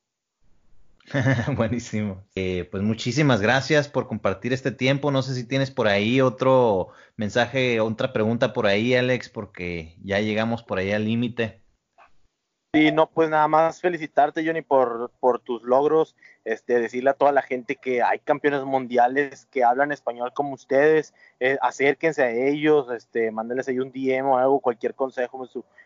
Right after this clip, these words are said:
Speaker 2: me supongo que los pueden aconsejar en algo. Felicitarte por todo, Johnny, y pues aquí estamos para todo, apoyen a la gente que, a los latinoamericanos, siempre hay que estarlos apoyando, ahí con los seminarios, cuando vean que va a estar cerca de, de su ciudad, de su país,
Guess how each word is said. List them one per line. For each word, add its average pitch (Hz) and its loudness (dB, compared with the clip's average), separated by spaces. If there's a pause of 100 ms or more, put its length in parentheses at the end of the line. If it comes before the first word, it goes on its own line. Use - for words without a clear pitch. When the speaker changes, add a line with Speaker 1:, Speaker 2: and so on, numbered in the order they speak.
Speaker 2:
me 117 -8
supongo 117 2
que 113 0
los 110 -6
pueden 120 -2
aconsejar 123 -2
en 123 -4
algo. 147 0
Felicitarte 120 -4
por 120 -2
todo, 156 4
Johnny, 160 -4 (320)
y 127 -4
pues 117 4
aquí 120 -6
estamos 151 2
para 127 2
todo, 165 4
apoyen 143 2
a 151 2
la 131 4
gente 135 -4
que, 131 -2
a 123 2
los 127 -4
latinoamericanos, 120 -2
siempre 135 -10
hay - -6
que - -8
estarlos 139 -2
apoyando, 151 -2 (300)
ahí 113 -4
con 147 0
los 127 -6
seminarios, 120 -2
cuando 123 -4
vean 117 -4
que 131 -6
va 131 4
a 127 2
estar 131 -4
cerca 135 0
de, 123 0
de 113 -2
su 120 -6
ciudad, 123 2
de 139 -2
su 135 -10
país, 123 -8